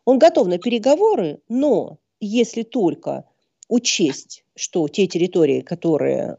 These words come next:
захвачены Россией, останутся у нее, и, конечно, если России дают гарантии безопасности. Москва — ядерная страна, огромная страна, просит гарантии безопасности.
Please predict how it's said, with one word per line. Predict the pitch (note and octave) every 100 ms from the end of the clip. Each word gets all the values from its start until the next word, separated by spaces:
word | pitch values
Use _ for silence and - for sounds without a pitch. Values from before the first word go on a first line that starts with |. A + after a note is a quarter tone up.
| -
захвачены | D#3+ F#3 - D3+ - D#3+
Россией, | D#3 E3 C#3+
останутся | C#3+ F#3 F3 F3 -
у | A#3
нее, | C4+ E4 F#4+ F#4+ _
и, | D4+
конечно, | D4 D4+ D#4+ D#4+ C4+ - D#3 - _ _
если | G#3+ A#3+ - G3 -
России | G#3 G#3+ D#4 A#3+
дают | F#3+ G3
гарантии | F#3+ G3 G3+ G#3 F#3
безопасности. | E3 F3 F3 D3+ - - - - - _ _ _ _ -
Москва — | D3+ - - F3+ A3+ G#3+ C#3 _ _
ядерная | G3 F3 E3+ E3 E3+ G#3 G#3+
страна, | G#3+ - A#3 G#3+ F#3 - -
огромная | F3 D3+ E3+ E3+ G#3 G3+ F3 D3
страна, | C#3 - C#3+ C3+ B2+ - _ -
просит | A#3 - F3
гарантии | F#3 D#3 C3+ -
безопасности. | D3+ E3+ E3 - - - -